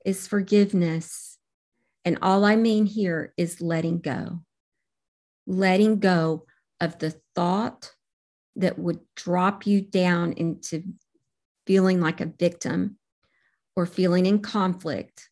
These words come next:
with your diagnosis and the, and the,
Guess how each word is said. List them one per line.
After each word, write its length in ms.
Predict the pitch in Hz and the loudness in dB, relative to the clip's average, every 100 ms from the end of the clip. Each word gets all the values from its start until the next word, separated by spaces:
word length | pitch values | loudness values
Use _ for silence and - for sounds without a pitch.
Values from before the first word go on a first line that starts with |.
| _ _ _ _ | _ _ _ _
with 200 | 170 175 | -8 -4
your 80 | 175 | -4
diagnosis 1120 | 170 165 180 190 185 185 - 202 208 - - _ _ _ _ _ _ _ _ | -2 0 0 0 -2 -2 -2 -4 -4 -12 -16 _ _ _ _ _ _ _ _
and 200 | 180 170 - _ _ | -2 -2 -6 _ _
the, 440 | 175 165 160 - - | -6 -2 -2 -4 -10
and 200 | - 165 | -4 -2
the, 320 | 160 143 - | -2 -4 -6